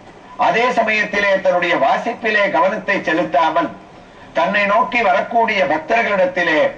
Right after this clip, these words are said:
கருணையோடு அவர்களை அனுகிரகிக்க கூட திவ்யமான மந்தகாசத்துடன் பகவான் காட்சியளிக்கின்றாராம். ஆண்டாள் நாச்சியார் கூறுவாள், "கற்பூரம் நாருமோ கமலப்பூ நாருமோ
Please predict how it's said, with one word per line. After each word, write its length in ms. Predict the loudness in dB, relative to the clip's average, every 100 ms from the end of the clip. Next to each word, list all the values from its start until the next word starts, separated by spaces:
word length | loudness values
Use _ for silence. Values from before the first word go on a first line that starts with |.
| -16 -20 -20 -16 -2
கருணையோடு 840 | 0 2 0 2 2 2 0 -2 -8 -20 -20 -14 -2
அவர்களை 760 | 2 2 2 2 0 -2 -8 -2
அனுகிரகிக்க 800 | 0 2 2 0 0 -4 -4 -2
கூட 520 | 0 2 2 2 -2 -4
திவ்யமான 600 | -4 -2 0 0 0 0 -2 -4 -4
மந்தகாசத்துடன் 920 | -2 0 0 0 0 0 0 0 0 0
பகவான் 420 | 0 2 0 0
காட்சியளிக்கின்றாராம். 1000 | -2 0 -2 -2 -4 -6 -2 0 0 -4 -12 -20 -20 -20 -18 -4
ஆண்டாள் 420 | 0 0 2 2
நாச்சியார் 560 | 2 -2 -2 0 0 0
கூறுவாள், 440 | -4 -2 2 0 -2 -14 -20 -20 -20 -6
"கற்பூரம் 600 | -2 0 2 2 2 0
நாருமோ 520 | 2 2 2 0 -2
கமலப்பூ 440 | 0 0 2 0 0
நாருமோ 800 | 0 2 2 2 2 0 0